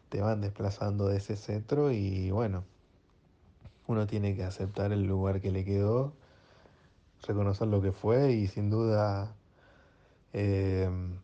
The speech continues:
debe ser complicado, ya que son muy pocos los privilegiados que se mantienen en ese lugar por muchos años. Yo creo que ahí la soledad pasa más por extrañar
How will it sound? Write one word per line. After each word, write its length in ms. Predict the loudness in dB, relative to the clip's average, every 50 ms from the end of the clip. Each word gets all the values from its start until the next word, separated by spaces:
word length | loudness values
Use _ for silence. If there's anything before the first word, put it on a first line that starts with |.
| -16 -20 -20 -20 -12 -4
debe 240 | 0 2 4 4 4
ser 160 | 2 0 -2
complicado, 600 | -2 -2 -2 -4 -6 -6 -4 -4 -4 -6 -6 -10 -12 -18 _ _ -20 -18 -18 -18 -18 -20 -20 -20 -12
ya 160 | -8 -6 -4
que 80 | -2
son 160 | -2 -2 -2 -2
muy 160 | 0 -2 -2
pocos 640 | 0 0 0 0 0 0 0 -2 -2 -2 -6 -8 -8
los 160 | -6 -6 -6
privilegiados 640 | -4 -4 -2 0 0 -2 -4 -4 -4 -4 -4 -4 -4
que 120 | -6 -6
se 100 | -6 -4
mantienen 960 | -4 -4 -4 -4 -4 -6 -6 -4 -4 -2 -2 -2 -2 -2 -2 -2 -4 -4 -6 -8 -12 -20 _ -20 -20 -20 -20 -20 -20 -20 -20 -20 -20 -20 _ -6
en 160 | -2 0 0
ese 200 | 0 -2 -2 -2
lugar 320 | 0 0 2 2 2 0 0
por 120 | -2 -2
muchos 380 | -2 -2 -2 -2 -2 -4 -2 -4
años. 580 | -4 -2 -2 -2 -2 -2 -2 -4 -6 -10 -20 -20 _ _ _ _ _ _ _ -20 _ _ _ -20 -20 -20 _ _ _ -20 -20 _ -20 -20 -20 -12
Yo 160 | -4 -2 0 0
creo 220 | 2 2 2 2
que 100 | 0 0
ahí 100 | 0 0
la 140 | 0 0 -2
soledad 400 | -2 -2 0 0 0 0 0 -2
pasa 260 | -4 -6 -4 -4 -4
más 200 | -2 -2 -4 -4
por 160 | -2 -2 -2
extrañar 640 | -2 -2 -4 -6 -6 -4 -4 -2 0 0 0 0 -2